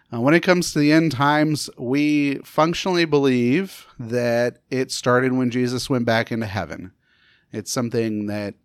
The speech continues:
escal-, eschatologically is called amillennialism, which means that there is no millennial, um, or millennium. And it all started when Jesus went back to heaven. He gave the promise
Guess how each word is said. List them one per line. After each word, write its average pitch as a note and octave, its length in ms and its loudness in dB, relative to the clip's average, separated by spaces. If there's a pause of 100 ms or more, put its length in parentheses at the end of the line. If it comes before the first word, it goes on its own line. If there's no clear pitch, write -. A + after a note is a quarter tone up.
(120)
escal-, A2+ 560 -4 (140)
eschatologically B2+ 1120 -2
is G#2+ 200 -2
called A2+ 380 2 (100)
amillennialism, C3 1200 -2
which C3 200 -8
means A2+ 320 -2
that A2 140 -8
there G#2+ 180 -4
is B2+ 400 -4
no C3+ 500 0
millennial, C#3 720 -4 (500)
um, G#2 500 -6 (300)
or A2 200 0
millennium. B2+ 720 0 (1000)
And A#2+ 600 2
it B2+ 280 -4
all C#3 220 4
started C#3 480 2
when B2+ 160 2
Jesus B2+ 400 -2
went C3 180 0
back A#2+ 260 2
to A2+ 100 0
heaven. B2 520 -2
He A#2 160 -10
gave A#2 260 -4
the G#2+ 80 -4
promise B2+ 640 -2